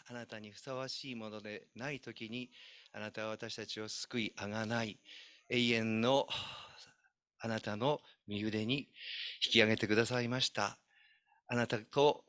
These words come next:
関係のないものであったのに、あなたは十字架の血潮を通し、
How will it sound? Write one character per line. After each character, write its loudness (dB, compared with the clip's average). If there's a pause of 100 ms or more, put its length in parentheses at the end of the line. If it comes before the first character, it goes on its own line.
関 2
係 4
の 4
な 6
い 4
も 4
の 4
で 2
あ 0
っ -6
た 0
の 2
に、 -6 (480)
あ -4
な 2
た 4
は 8 (300)
十 0
字 0
架 -2
の 0
血 4
潮 6
を 4
通 4
し、 2